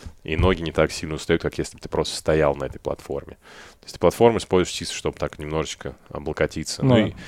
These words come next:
Speaker 1: когда ты переносишь свой вес слева направо, чтобы выбирать, куда стрелять, платформа, ты можешь ногами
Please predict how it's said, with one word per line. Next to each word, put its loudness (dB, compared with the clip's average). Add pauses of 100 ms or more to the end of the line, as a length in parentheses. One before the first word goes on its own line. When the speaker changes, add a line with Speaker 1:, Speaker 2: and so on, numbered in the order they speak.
(200)
Speaker 1:
когда 6
ты 0
переносишь -2
свой -2
вес 2
слева -2
направо, 6
чтобы -8
выбирать, 2
куда -4
стрелять, -4 (920)
платформа, 6
ты -10
можешь -2
ногами 0